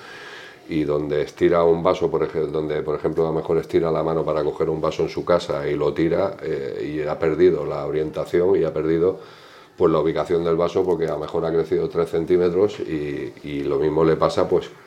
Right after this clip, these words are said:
con el control de, del balón, eh, el dominio, el botar,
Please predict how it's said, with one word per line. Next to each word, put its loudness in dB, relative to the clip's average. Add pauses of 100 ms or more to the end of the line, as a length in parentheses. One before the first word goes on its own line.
con -4
el -4
control -2
de, -4 (420)
del -2
balón, 6
eh, -4 (1120)
el 0
dominio, 4
el 2
botar, 0